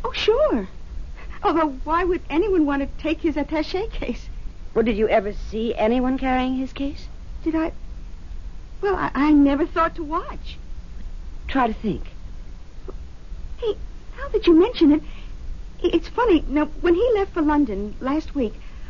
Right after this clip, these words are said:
Speaker 1: I saw Mister Hollis bring him the case. And Mister Hollis said, "Hey, Ted, you left this in my office."
Speaker 2: Uh-huh. That, that's what Mister Hollis said.
Speaker 1: Mm-hmm.
Speaker 2: What did Mister Mallard answer?
Speaker 1: I think he said, uh, uh, "Thanks, Bert."
Speaker 2: And that was all?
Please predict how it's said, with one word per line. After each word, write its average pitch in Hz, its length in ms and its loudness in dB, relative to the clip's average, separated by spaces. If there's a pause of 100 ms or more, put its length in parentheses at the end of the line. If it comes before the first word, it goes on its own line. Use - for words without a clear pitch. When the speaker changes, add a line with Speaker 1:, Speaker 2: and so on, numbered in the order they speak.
(100)
Speaker 1:
I 349 80 4
saw 381 240 2
Mister 339 340 4
Hollis 330 460 -2
bring 339 340 0
him 330 140 6
the 214 60 -2
case. - 380 -6 (340)
And 302 100 4
Mister 311 160 4
Hollis 294 240 2
said, 311 160 0 (380)
"Hey, 349 180 4
Ted, 415 320 2
you 349 100 6
left 392 200 2
this 320 180 0
in 311 100 6
my 349 100 6 (200)
office." - 440 -6 (440)
Speaker 2:
Uh-huh. 165 280 -4 (240)
That, 208 380 2
that's 247 220 0
what 220 140 0
Mister 220 200 -2
Hollis 214 280 0
said. - 240 -6
Speaker 1:
Mm-hmm. 403 260 0 (260)
Speaker 2:
What 226 320 2
did 208 160 -2
Mister 202 280 -2
Mallard 214 340 4
answer? - 300 -8 (400)
Speaker 1:
I 277 80 0
think 349 200 0
he 320 80 4
said, 339 240 2 (100)
uh, 277 180 6 (440)
uh, 190 120 0 (460)
"Thanks, 349 400 2
Bert." 220 320 4 (720)
Speaker 2:
And 175 80 4
that 214 120 2
was 190 120 -4
all? 202 220 0